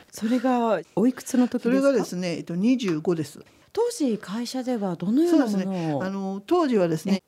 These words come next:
Speaker 2: 自動車関連の部品っていうのはほとんど、あの、量産で、例えば足回り品であったり、まあ、
Speaker 1: うん。
Speaker 2: いわゆる重要保安部品と言われてるような、
Speaker 1: はい。
Speaker 2: まあ、代表的なものはボールジョイントとかそういうものなんですけど、
Speaker 1: うん。
Speaker 2: その他に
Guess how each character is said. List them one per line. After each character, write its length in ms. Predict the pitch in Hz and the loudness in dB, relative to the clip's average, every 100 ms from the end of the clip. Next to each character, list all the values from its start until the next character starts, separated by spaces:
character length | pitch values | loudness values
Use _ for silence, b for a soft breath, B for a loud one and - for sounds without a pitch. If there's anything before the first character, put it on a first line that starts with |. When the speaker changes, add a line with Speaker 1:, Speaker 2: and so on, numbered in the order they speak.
| - | -6
Speaker 2:
自 80 | 185 | -2
動 80 | 233 | 0
車 120 | 247 | 0
関 180 | 247 247 | 2 2
連 160 | 196 165 | 2 0
の 80 | 151 | -2
部 160 | 160 | -4
品 200 | 147 156 | -4 -4
っ 20 | |
て 100 | 156 | -2
い 40 | 156 | -4
う 20 | |
の 100 | 139 | -2
は 100 | 135 | -4
ほ 140 | 143 | -6
と 160 | 175 247 | -2 0
ん 40 | |
ど、 100 | 180 143 - | 0 -2 -6
あ 80 | 151 | -6
の、 120 | 147 | -6
量 180 | 160 165 | -2 -4
産 380 | 160 160 165 170 | -2 -4 -4 -4
で、 340 | 165 165 151 151 B B - | -2 -2 -2 -6 B B -6
例 80 | 190 | -4
え 20 | |
ば 120 | 165 | -4
足 180 | 147 - | -6 -4
回 200 | 160 160 160 | -4 -4 -6
り 80 | |
品 280 | 160 165 160 | -6 -6 -6
で 120 | 165 | -4
あ 20 | 160 | -6
っ 100 | 160 | -6
た 120 | 147 | -8
り、 80 | - | -6
ま 140 | 175 | -4
あ、 0 | |
Speaker 1:
う 20 | |
ん。 40 | 175 | 0
Speaker 2:
い 20 | |
わ 80 | 214 | 2
ゆ 60 | |
る 80 | 160 | 0
重 260 | 160 202 208 | 0 2 4
要 180 | 202 208 | 4 2
保 160 | 208 | 0
安 140 | 190 180 | -2 -2
部 80 | |
品 180 | 170 151 | -4 -4
と 140 | 151 139 | -8 -8
言 80 | |
わ 80 | 143 | -8
れ 100 | 147 | -8
て 140 | 156 151 | -8 -6
る 100 | 147 | -6
よ 200 | 151 147 | -6 -6
う 60 | |
な、 260 | 151 151 143 | -6 -4 -4
Speaker 1:
は 100 | 139 | -6
い。 40 | B B B B | B B B B
Speaker 2:
ま 100 | - | -4
あ、 20 | 175 | -2
代 200 | 170 165 | 0 0
表 100 | 170 | 0
的 220 | 170 170 | -4 -2
な 80 | 175 | -2
も 120 | 165 | 0
の 40 | 135 | -2
は 60 | |
ボ 240 | 143 156 151 | -2 0 0
ー 40 | |
ル 80 | 151 | -2
ジ 120 | 151 | -2
ョ 40 | |
イ 40 | 131 | -2
ン 60 | |
ト 340 | 139 113 104 - | -4 -10 -12 -12
と 80 | 147 | -6
か 120 | 160 | -4
そ 120 | 196 | -4
う 20 | |
い 40 | 131 | -4
う 20 | |
も 80 | 135 | -2
の 60 | |
な 60 | 131 | -2
ん 20 | |
で 80 | 131 | -6
す 60 | - | -10
け 40 | |
ど、 40 | |
Speaker 1:
う 20 | 165 | 0
ん。 20 | |
Speaker 2:
そ 60 | |
の 100 | 240 285 | 4 4
他 240 | 262 180 | 4 0
に 320 | 175 202 185 | -2 0 -2